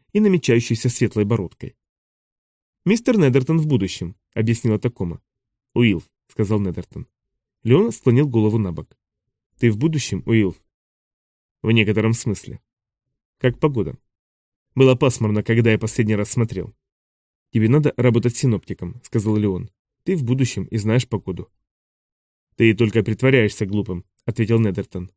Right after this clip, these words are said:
"Это служит тебе разом защитной окраской и средством пассивной агрессии. На меня такое не действует". "Будущее много о себе воображает", — сказал Леон Такоме. "Я здесь не для того, чтобы выслушивать оскорбления от винтажного товара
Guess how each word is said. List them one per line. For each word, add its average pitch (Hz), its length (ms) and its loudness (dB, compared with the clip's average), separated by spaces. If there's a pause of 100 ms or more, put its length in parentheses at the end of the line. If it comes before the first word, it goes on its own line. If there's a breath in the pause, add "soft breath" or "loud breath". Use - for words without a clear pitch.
(320)
"Это 135 220 -2
служит 120 340 2
тебе 113 340 2
разом 117 380 2
защитной 113 520 0
окраской 123 500 0 (160)
и - 80 -2
средством 120 420 2
пассивной 107 420 -2
агрессии. 101 500 -6 (280)
На 147 100 -2
меня 120 200 4
такое 104 300 -2
не 104 100 0
действует". 90 500 -10 (1000)
"Будущее 117 460 -2
много 113 240 0
о 104 40 0
себе 107 240 -2
воображает", — 101 640 -4 (200)
сказал 120 420 -2
Леон 107 260 0
Такоме. 85 460 -6 (420)
"Я 135 160 0
здесь 120 220 2
не 123 80 2
для 110 140 2
того, 156 200 2
чтобы 113 260 0
выслушивать 110 480 0
оскорбления 110 640 -2 (240)
от 110 140 -4
винтажного 117 520 2
товара 120 320 0